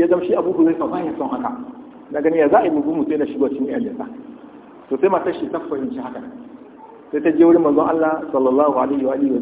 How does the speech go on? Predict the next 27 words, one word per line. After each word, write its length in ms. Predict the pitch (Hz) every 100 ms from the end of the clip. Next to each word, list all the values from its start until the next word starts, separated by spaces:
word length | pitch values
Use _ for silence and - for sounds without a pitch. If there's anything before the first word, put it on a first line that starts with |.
| 131
sallama, 400 | 156 160 160 156
ta 60 | 156
gaya 220 | 139 143 -
masa, 240 | - 131 120
ta 80 |
ce, 360 | 139 143 120 - - - - - - - - - -
"Salim 400 | 175 185 175 -
bararren 380 | 147 165 170 165
bawan 320 | 170 156 135
gidanmu 320 | 120 127 120
ne. 160 | 107 - - - - - - - - - - -
Kuma 380 | 170 175 175 170
yana 180 | 196 160
da 80 | 139
hidimomi 320 | 151 160 160
da 80 | 143
yake 80 | 143
a 80 | 131
cikin 240 | - 127
gida. 240 | 120 117 165 - - - - 156
Yana 160 | 165 131 -
shigowa 400 | 139 139 131 139
yana 200 | 135 123
kai 120 | 135
da 100 | 123 120
kawo 400 | 113 110 120 117
gida. 240 | 117